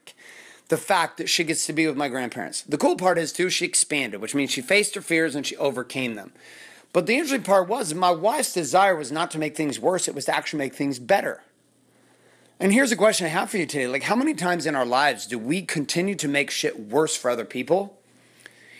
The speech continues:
even though our intent is to make it better? But the crazy part with this is, is how often in our attempt to make it better for other people, out of our own fear,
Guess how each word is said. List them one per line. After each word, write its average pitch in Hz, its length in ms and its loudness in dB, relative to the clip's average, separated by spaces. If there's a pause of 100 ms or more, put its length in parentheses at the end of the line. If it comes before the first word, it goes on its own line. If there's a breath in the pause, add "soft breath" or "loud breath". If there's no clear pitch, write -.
(200 loud breath)
even 214 240 4
though 208 140 6
our 165 120 6
intent 165 540 0
is 127 320 -2
to 139 100 -4
make 135 320 0
it - 180 -8 (300 loud breath)
better? 107 460 -2 (1160 soft breath)
But 127 120 -4
the - 60 -6
crazy 214 360 2
part 143 240 4
with 127 120 -4
this 131 220 -2
is, 156 140 -4
is 127 100 -4
how 180 220 4
often 175 340 4
in 143 100 0
our 127 180 2
attempt 175 340 -2
to 165 60 -2
make 156 200 0
it 110 160 -10
better 180 280 2
for 123 160 -2
other 113 120 -2
people, 117 340 -4
out 147 140 4
of 135 80 -2
our 131 120 -4
own 226 320 0
fear, 98 460 -6